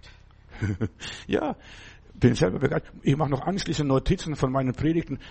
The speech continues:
noch zusätzlich, was ich nächstes Mal, wenn noch, nochmals woanders predige, die Predigt, da hat mich Gott inspiriert. Ja, auch letzte Woche, vorletzte Woche hat mich der Herr ein paar Mal inspiriert. Ja, die Schwäche.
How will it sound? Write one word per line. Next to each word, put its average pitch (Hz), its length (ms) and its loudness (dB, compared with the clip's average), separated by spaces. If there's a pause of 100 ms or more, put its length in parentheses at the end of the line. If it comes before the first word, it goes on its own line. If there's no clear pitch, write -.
noch 120 140 2
zusätzlich, 160 480 0
was 135 140 0
ich 117 160 -2
nächstes 151 260 2
Mal, 139 160 2
wenn 131 100 2
noch, 156 200 0
nochmals 156 280 -2
woanders 143 340 -2
predige, 151 420 2 (380)
die 135 100 2
Predigt, 147 360 2 (420)
da - 160 2
hat 101 80 -2
mich 101 120 4
Gott 92 140 0
inspiriert. 110 580 -2 (260)
Ja, 240 280 -8 (400)
auch 117 180 0
letzte 143 400 0
Woche, 156 220 0
vorletzte 165 420 -2
Woche 147 140 2
hat 135 80 0
mich 131 140 0
der 127 120 2
Herr 135 100 2
ein 123 80 -2
paar 170 160 0
Mal 160 140 2
inspiriert. 147 540 0 (1120)
Ja, - 160 -2
die - 140 0
Schwäche. - 420 -4